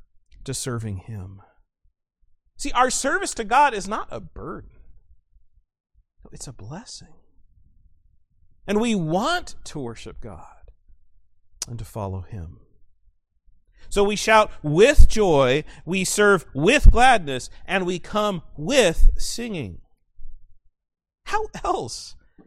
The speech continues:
could we come into the Lord's presence than through singing God's praises as we do?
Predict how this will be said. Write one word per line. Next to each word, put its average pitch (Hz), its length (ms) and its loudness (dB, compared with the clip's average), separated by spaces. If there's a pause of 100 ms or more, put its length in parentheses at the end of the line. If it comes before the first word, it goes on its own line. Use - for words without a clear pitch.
(120)
could 170 100 -12
we 180 120 -6
come 175 280 -4
into 165 120 -6
the 160 100 -4
Lord's 151 340 0
presence 123 640 -6 (240)
than 190 140 -2
through 214 180 -4
singing 262 400 -6
God's 254 320 2
praises 285 480 -4
as 254 180 -4
we 285 140 -8
do? 302 600 -8